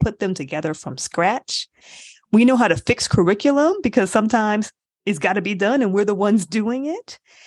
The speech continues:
We know how to mentor and how to give advice. And these are the kind of things that actually on our C Vs, particularly if you're at a research-oriented institution, are considered service. It's like, they don't even think they count,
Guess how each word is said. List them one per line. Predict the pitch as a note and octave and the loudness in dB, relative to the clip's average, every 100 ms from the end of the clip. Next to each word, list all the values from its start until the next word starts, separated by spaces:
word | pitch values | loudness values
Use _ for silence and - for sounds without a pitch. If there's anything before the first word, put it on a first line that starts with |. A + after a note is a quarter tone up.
| - _ - | -20 _ -4
We | A3 C4+ | 0 2
know | C4+ C#4 | 2 2
how | B3 | 0
to | F#3+ | 0
mentor | D#3 E3+ A3 - C4+ C#4+ D#4 - | 0 0 0 -2 0 0 0 -2
and | F#3+ | -4
how | G3 | -4
to | F3+ | -6
give | C3+ G3+ G3 | -4 -4 -4
advice. | C#3+ C3+ D3+ A#3+ - - - _ _ _ _ _ - | -8 -12 -10 -10 -12 -20 -20 _ _ _ _ _ 2
And | C4 D#4+ | 4 4
these | F#4+ - | 2 2
are | |
the | C4+ | -2
kind | C4+ A#3 G#3 | 2 2 2
of | F#3 | 0
things | - D#3+ D#3 F#3 G#3+ | -2 0 0 -2 0
that | A3 G3 - _ _ _ _ G3 | 0 0 -2 _ _ _ _ -4
actually | B3 - B3+ - | -4 0 0 2
on | G#3 | 2
our | F#3 | 2
C | E3+ - G3 | 0 0 0
Vs, | D#3+ A#3+ C4+ B3+ | 0 0 2 0
particularly | - E3 - B3+ C#4+ G3+ | -2 -6 -4 -6 -4 -4
if | F#3+ | -4
you're | F#3+ | -2
at | F3 | 0
a | D#3+ | -2
research-oriented | D#3 F3+ - E3+ - F3+ E3 D#3 D#3 - | -2 -4 -4 -6 -4 -2 0 0 -2 -2
institution, | F3+ - - D#4+ - F#3+ A3+ - _ _ _ _ - | -4 -4 0 0 2 0 0 -4 _ _ _ _ -4
are | B3+ | -2
considered | C4+ B3+ C4+ C4 B3 - | 0 0 2 2 0 -6
service. | - D4 D#4+ F3+ - - - - _ - | -2 0 0 -2 -8 -14 -18 -20 _ -10
It's | A#3 - | -8 -4
like, | A3 G#3 _ | -4 -6 _
they | B3+ | 2
don't | D#4 | 4
even | B3 A3+ | 4 2
think | A#3 G#3+ | 2 2
they | F3+ | 0
count, | E3+ - C#4+ G#3+ - | -2 -6 -6 -6 -8